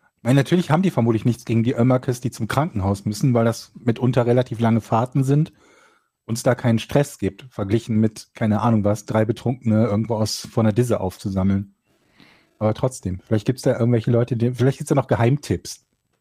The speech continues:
Nicht unbedingt, was den exakten Ort betrifft. Ja, wir wollen ja jetzt nicht den, den, den Leuten ihr Geschäft versauen.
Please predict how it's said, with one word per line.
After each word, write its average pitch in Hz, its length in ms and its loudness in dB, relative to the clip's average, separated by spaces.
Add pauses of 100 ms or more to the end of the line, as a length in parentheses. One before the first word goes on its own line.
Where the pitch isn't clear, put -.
(440)
Nicht 143 160 -2
unbedingt, 131 380 2
was 123 140 0
den 117 200 2
exakten - 480 -4
Ort 185 260 2
betrifft. 151 420 0
Ja, 117 120 2
wir 117 100 2
wollen 123 160 4
ja 123 60 4
jetzt 117 240 0
nicht 127 160 -2
den, 123 260 0
den, 117 220 2
den 117 120 2
Leuten 117 220 2
ihr 113 60 0
Geschäft 113 360 0
versauen. 113 540 2